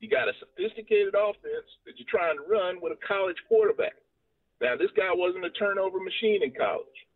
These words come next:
He is now. Is that his fault, or are people not training him properly?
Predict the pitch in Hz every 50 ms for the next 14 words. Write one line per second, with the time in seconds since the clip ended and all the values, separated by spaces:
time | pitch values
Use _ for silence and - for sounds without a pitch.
0 | _ - - 104 110 98 87 87 85 87 117 180 208 151 143 - - _ _ _
1 | _ _ _ _ _ - - 107 107 131 127 110 - - 117 123 151 175 - -
2 | - 208 214 240 247 - - _ _ _ _ _ _ _ _ _ - 175 175 160
3 | - - 226 214 - 196 180 180 175 165 - - - - - 190 208 220 226 214
4 | 156 135 123 117 107 104 117 - - 95 87 85 - - - - -